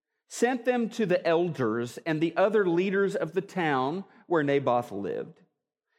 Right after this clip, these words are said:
In her letters, she commanded, "Call the citizens together for fasting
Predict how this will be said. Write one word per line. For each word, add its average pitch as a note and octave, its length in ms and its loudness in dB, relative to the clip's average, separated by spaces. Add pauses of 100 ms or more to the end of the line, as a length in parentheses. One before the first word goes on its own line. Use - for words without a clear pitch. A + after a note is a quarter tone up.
In G#3+ 140 2
her B3 140 4
letters, F#3 540 2 (160)
she - 220 -4
commanded, E3+ 640 -2 (600)
"Call G#3 360 4
the G#3 100 4
citizens G3+ 560 2
together F#3+ 640 2 (240)
for E3 400 2 (280)
fasting D3 960 -2